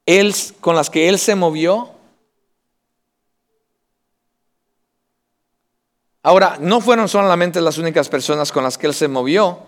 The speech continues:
Él también tuvo interacción con los líderes religiosos. ¿Pero qué pasó ahí? Él también tuvo interacción con un joven rico, el cual dijo, "Señor, eh, ¿qué se necesita para ganarse el reino de los cielos?"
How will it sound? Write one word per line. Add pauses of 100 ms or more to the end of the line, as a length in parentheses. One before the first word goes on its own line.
(400)
Él
también
tuvo
interacción (320)
con
los
líderes
religiosos. (640)
¿Pero
qué
pasó
ahí? (680)
Él
también
tuvo
interacción
con
un
joven
rico, (720)
el
cual
dijo, (260)
"Señor,
eh,
¿qué
se
necesita
para
ganarse
el
reino
de
los
cielos?"